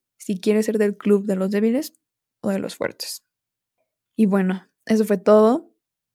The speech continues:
Mil gracias por haberte quedado hasta aquí. El perdón es bueno para el alma, para la salud,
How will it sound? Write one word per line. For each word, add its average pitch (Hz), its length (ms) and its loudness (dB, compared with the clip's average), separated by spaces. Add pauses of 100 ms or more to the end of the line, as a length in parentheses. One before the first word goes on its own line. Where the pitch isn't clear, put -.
(100)
Mil 247 360 6
gracias 233 720 0
por 202 140 -2
haberte 202 380 0
quedado 202 580 -2
hasta 196 380 -8
aquí. 208 380 -6 (1120)
El 240 140 2
perdón 277 300 8
es 370 140 4
bueno 285 240 4
para 196 180 2
el 185 80 0
alma, 185 420 -4
para - 180 -8
la 175 100 -10
salud, 233 420 0